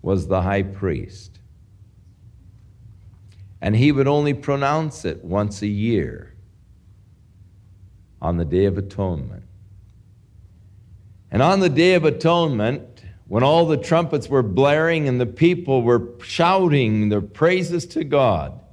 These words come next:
because the word had come back that the goat had disappeared in the wilderness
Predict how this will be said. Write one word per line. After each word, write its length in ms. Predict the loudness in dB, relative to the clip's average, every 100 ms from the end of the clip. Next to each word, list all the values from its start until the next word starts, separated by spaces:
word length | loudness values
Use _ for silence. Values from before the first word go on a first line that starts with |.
| -20 -20 -20 -20 -14
because 680 | -6 -4 0 2 4 0 -2
the 520 | 4 4 6 4 2
word 360 | 2 4 4 4
had 160 | 2 0
come 220 | -2 0
back 360 | 2 0 -2 -6
that 160 | -6
the 80 | -4
goat 640 | -2 2 4 2 -2 -8
had 240 | -2 -2 2
disappeared 680 | 0 0 -4 -4 -2 0 0
in 120 | -2
the 80 | -2
wilderness 720 | 0 -2 -4 -8 -10 -12